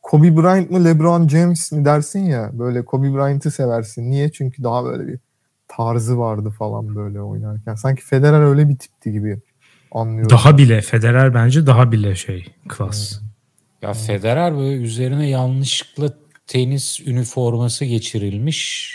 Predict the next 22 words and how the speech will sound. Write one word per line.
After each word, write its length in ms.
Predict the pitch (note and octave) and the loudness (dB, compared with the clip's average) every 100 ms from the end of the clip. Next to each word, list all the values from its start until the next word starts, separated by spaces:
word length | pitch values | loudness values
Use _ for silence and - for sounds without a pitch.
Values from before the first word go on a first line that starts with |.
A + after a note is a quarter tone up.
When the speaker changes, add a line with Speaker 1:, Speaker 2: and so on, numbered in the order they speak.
| - | -12
Speaker 3:
bir 160 | B2+ C3 | -8 -6
İngiliz 540 | C3 C3 A#2 G2+ C#3 - | -4 -2 -2 -2 -4 -4
kraliyet 680 | - C3+ B2+ B2+ C3+ C3 B2 | 0 2 2 2 0 0 -2
üyesi 560 | G#2+ F#2+ F2+ - G2+ | -4 -4 -6 -8 -8
gibi 260 | F#2 F2+ F#2+ | -8 -8 -6
takılıyordu. 600 | G2 - F#2 F2 E2+ F2 | -8 -8 -10 -8 -8 -8
İmaj, 460 | F2 F#2 G2+ F2+ | -6 -4 -4 -4
yarattıkları 760 | F#2+ F#2+ G2 - G#2 - G#2+ A2 | -4 -2 -4 -6 -14 -4 -2 0
imaj 380 | A2 G#2+ B2+ C#3+ | -2 -2 -2 0
oydu 360 | C3+ A2+ F2+ | 0 0 -2
yani. 380 | F2 F#2 F#2 F2+ | -6 -6 -8 -8
Böyle 240 | F#2 F#2 | -6 4
Speaker 2:
Evet. 100 | G#2+ G2 | 4 4
Speaker 3:
salonda 580 | - G2+ G#2 G#2+ G#2 G2+ | -2 -2 -2 0 0 0
viski 260 | G#2 B2+ D3+ | 0 2 6
Speaker 1:
Aynen. 100 | D#3+ | 4
Speaker 3:
içerken 680 | B2+ A#2 G#2+ F#2 - A#2 B2+ - - - - _ _ - | 4 0 -2 -2 -2 -2 -2 -6 -20 -20 -20 _ _ -8
bir 140 | A2+ | -4
anda 440 | G2 F2+ F2 A2 G#2 | -2 -4 -4 -2 -2
bir 120 | G2+ | -4
transformasyon 1300 | - G#2+ G2+ G2+ - G2+ G2 G2 F#2+ - B2 A#2+ A2+ | -2 -2 0 -2 -2 0 0 0 -2 -2 0 0 0
ve 360 | A#2 B2 A#2+ | 0 0 -4